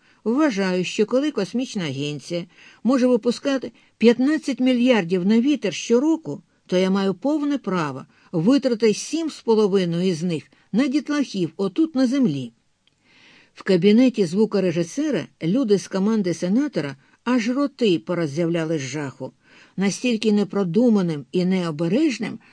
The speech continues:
здалося їм це зауваження. Адже траплялися випадки, коли виборчі кампанії зазнавали фіаско, і через менш сміливі вислови на адресу всемогутнього відомства. Миттєво задричали телефони.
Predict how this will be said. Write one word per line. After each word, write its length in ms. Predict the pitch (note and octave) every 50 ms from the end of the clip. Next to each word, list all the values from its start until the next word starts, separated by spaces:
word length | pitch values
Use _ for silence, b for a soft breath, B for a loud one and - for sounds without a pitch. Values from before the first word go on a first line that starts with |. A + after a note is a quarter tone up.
| b b
здалося 520 | D3+ D3+ F3+ G3 G3 G#3+ G#3 G3 - G3+
їм 180 | A3 C4 C#4 A#3
це 200 | - B3 A#3+ G#3+
зауваження. 720 | A#3 C#4+ C#4 A3+ E3 D3+ C3+ C3 C3 C3+ B2+ B2+ B2+ - - _ B B B B B B B B
Адже 540 | - G3+ A3 A3+ A3 G3 G#3 C4+ C4+ C4+ B3+ -
траплялися 680 | - A#3+ A3 - E3 F3 E3+ E3+ F#3 F3+ - - A#3+
випадки, 640 | G#3+ A#3 D#4+ E4 D#4+ A#3 F#3+ - - - - C3+ - _ b b b b b b
коли 260 | b F3+ F#3 F#3+ G3
виборчі 440 | F#3+ A#3 B3 G#3 G#3+ F#3+ - - F3
кампанії 640 | - F3+ F3+ F3 E3+ A3 A#3+ B3+ B3 A#3+ A#3 G3+
зазнавали 560 | E3 F3 E3 C#3+ F#3 F3 E3 F3 F3+ F3+ F#3+
фіаско, 640 | F#3 - A#3 A#3 A3+ G#3 E3+ C3+ - - - - B2+ - b b b b b b
і 100 | - G3+
через 320 | F#3 - A#3 A3+ A3 F#3+
менш 320 | A3+ A#3+ D4 D4 B3+ A3+ -
сміливі 520 | - G#3+ G#3+ G#3+ G#3+ G#3+ G#3 F#3+ F#3+ G3+
вислови 560 | F3 F#3+ G#3 F3+ - - - E3 D3 D#3 D3 - b b b b
на 140 | b F3 F3+
адресу 360 | F3+ E3 F#3+ G#3 G3 - G3+
всемогутнього 720 | E3 - G3+ F#3+ F3+ F#3 E3 E3 F#3+ F3 F3 A3 A3+ A#3+ A3+
відомства. 600 | A3 G3+ D#3+ D3 C#3 B2+ - - - C3+ B2+ - _ _ b b b b b b b b
Миттєво 720 | - D3+ D#3 C3 - - - E3 G#3 A3+ A#3+ B3+ B3+ B3+ A#3+ _ _ _ _ -
задричали 840 | E3 D#3 F3+ D#3+ C#3 D#3+ D#3+ D3+ - - - F3 F#3 G3+ G#3 A#3 A3+
телефони. 680 | A3+ - A3+ A#3+ A#3 - - C#3+ D3 C#3+ C3 C3+ C3